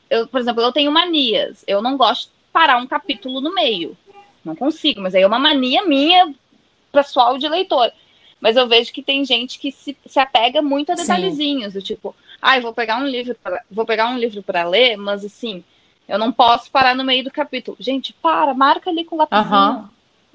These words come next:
Speaker 1: onde tu parou, faz um asterisco, sabe? Depois continua a leitura. Desliga o celular, bota o celular no modo avião, uns quinze
Speaker 2: Sim.
Speaker 1: minutinhos por dia, cinco minutinhos antes de
Speaker 3: Uhum.
Speaker 1: deitar.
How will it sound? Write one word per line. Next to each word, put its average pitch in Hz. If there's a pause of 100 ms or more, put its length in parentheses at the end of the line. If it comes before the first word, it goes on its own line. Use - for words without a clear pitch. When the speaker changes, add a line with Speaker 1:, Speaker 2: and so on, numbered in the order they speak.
Speaker 1:
onde 240
tu -
parou, 240
faz 233
um 277
asterisco, 262
sabe? 254
Depois 339
continua 427
a 466
leitura. 427 (880)
Desliga 262
o -
celular, 339
bota 294
o -
celular 330
no 339
modo 330
avião, 302
uns 254
quinze 339
Speaker 2:
Sim. 214
Speaker 1:
minutinhos 208
por 294
dia, 226
cinco 494
minutinhos 339
antes 214
de -
Speaker 3:
Uhum. -
Speaker 1:
deitar. 240